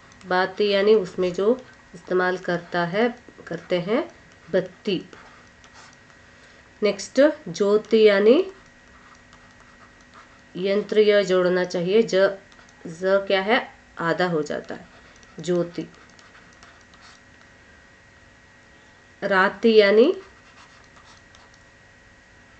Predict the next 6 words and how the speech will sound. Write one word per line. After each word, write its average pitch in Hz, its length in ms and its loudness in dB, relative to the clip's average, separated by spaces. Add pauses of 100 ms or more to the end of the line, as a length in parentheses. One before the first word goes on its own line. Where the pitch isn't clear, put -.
(680)
रात। 175 420 -2 (2250)
Then 202 300 0 (580)
सुहागा, 208 720 2 (2250)
सुहागा 185 640 -4
यानी 180 480 0 (460)
सुहावना, 160 760 -2